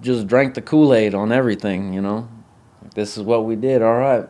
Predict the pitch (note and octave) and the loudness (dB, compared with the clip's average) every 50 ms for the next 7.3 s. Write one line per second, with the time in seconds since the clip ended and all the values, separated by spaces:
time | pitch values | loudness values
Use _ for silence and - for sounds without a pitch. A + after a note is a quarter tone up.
0 | - - - - F#2+ F#2+ G2 G2+ G#2+ G#2 - G#2+ G#2+ G#2+ A#2 C3 A#2+ A2+ F#3+ F#3 | -16 -20 -18 -16 -12 -12 -10 -10 -10 -8 -6 -6 -6 -6 -6 -8 -2 4 4 4
1 | D#3 D3 C3 D3 D3 C3 A#2+ A2 - - - - - - - - - - _ - | 4 4 4 4 4 4 2 -2 -6 -14 -20 -20 -20 -20 -20 -20 -20 -20 _ -4
2 | G#2+ G#2 G2+ G2 F#2 F2+ F#2 F#2+ G2 _ - - - _ _ _ _ _ - G#2+ | -2 -2 0 -2 -2 -4 -6 -8 -10 _ -20 -20 -20 _ _ _ _ _ 0 2
3 | A#2+ B2+ A#2 B2 A#2+ A#2 A#2 A2+ A#2 A#2+ B2+ B2 A#2+ A2+ - - - C3+ E3+ E3 | 4 6 6 4 4 2 -2 -2 -2 0 0 0 0 -4 -6 -2 2 2 2 2
4 | - - - G#2+ G2 F#2+ F#2+ - F2+ F#2+ - - G2+ G2 F#2+ G2+ A#2+ - _ _ | -2 -6 -4 -4 -2 -2 -4 -4 -6 -8 -6 -4 -4 -4 -4 -4 -6 -12 _ _
5 | _ _ _ _ _ _ _ _ _ _ _ _ - G#2+ A2 A2 G#2+ G#2+ G#2 E2 | _ _ _ _ _ _ _ _ _ _ _ _ -8 -4 -2 -2 -2 -2 -4 -4
6 | E2 A2+ A2+ G#2+ G#2 G#2 - A#2 G#2 G2 - G#2+ G2+ G#2+ G#2 G2 F#2+ - - E2+ | -4 -4 -2 -2 -4 -4 -4 -4 -4 -4 -4 -4 -2 0 0 0 -2 -4 -6 -8
7 | G2 F#2 F2+ G2+ G2 | -8 -8 -10 -12 -14